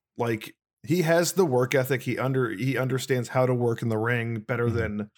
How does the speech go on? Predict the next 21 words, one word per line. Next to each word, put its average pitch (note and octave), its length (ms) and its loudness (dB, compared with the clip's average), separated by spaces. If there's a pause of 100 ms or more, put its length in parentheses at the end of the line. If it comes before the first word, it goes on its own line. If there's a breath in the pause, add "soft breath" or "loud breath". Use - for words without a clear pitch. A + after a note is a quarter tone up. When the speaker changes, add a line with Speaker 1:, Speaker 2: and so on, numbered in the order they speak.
(160)
Speaker 1:
most B2 380 0
people B2 560 2
in A#2+ 120 2
N A#2+ 100 2
X B2+ 220 0
T C3 340 0
and A#2+ 120 2
in A#2+ 80 -2
W A#2+ 200 0
W A2+ 220 -2
E. B2+ 260 0 (560 soft breath)
Um, A2+ 440 2
he - 80 -4
was B2 120 0
just B2+ 120 -6
never C#3 160 0
really B2+ 220 0
given B2 200 -2
a A#2 140 -2 (420)
time B2+ 220 2
to, B2 100 2